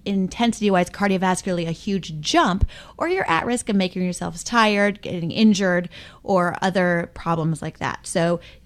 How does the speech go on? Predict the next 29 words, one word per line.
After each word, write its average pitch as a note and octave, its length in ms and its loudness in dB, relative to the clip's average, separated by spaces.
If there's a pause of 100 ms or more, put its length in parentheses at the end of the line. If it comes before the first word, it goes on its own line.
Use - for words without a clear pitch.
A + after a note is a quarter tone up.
(140)
by E3 240 0
all A3+ 160 6
means, A#3+ 320 2
be - 260 -10
active, F#3+ 560 -4 (360)
push - 260 0
yourself B3 380 0
a - 20 0
little G#3+ 260 0
bit, G#3+ 220 -2
but F3 180 0
don't A#3 300 4 (140)
over G#3+ 340 4
push G3+ 320 -4
yourself F3+ 340 -2
just E3+ 220 -4
because G3 320 -2
you're F#3+ 80 0
on F#3+ 140 0
vacation. E3 440 -2
You D#3+ 120 -2
don't D#3+ 160 -2
wanna B3 120 -2
come G#4 180 -4
home C#4 440 2
nursing G3+ 400 2
some F#3+ 300 4
new G3+ 340 4
injury F#3 600 2